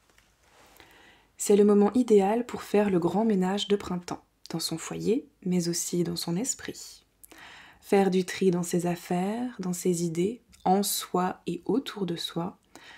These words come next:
pour accueillir de nouvelles énergies, de nouvelles idées, de nouveaux projets et retrouver de la clarté pour aller de l'avant. Désencombrement et purification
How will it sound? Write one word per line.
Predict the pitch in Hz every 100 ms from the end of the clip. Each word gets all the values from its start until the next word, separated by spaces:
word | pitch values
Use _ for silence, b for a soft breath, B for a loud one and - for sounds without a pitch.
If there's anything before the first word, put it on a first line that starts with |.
| B -
pour | - 185
accueillir | 233 - 180 185 233 220
de | 175
nouvelles | 175 240 202 226 208 208
énergies, | 190 165 156 196 269 b b _
de | 190
nouvelles | 190 185 180 175 160 208
idées, | 196 170 - _ B B B 175
de | 180
nouveaux | 175 175 196 349
projets | - 208 185 175 - B B B -
et | 185
retrouver | 185 196 - 175 214
de | 208 180
la | 175 165
clarté | - 208 190 - 190
pour | - 233 208
aller | 190 175 180
de | 208
l'avant. | 202 175 170 - _ _ _ b b b b
Désencombrement | 175 190 185 180 180 170 170 170 175 226
et | 208
purification | 175 180 175 - 175 170 165 - 208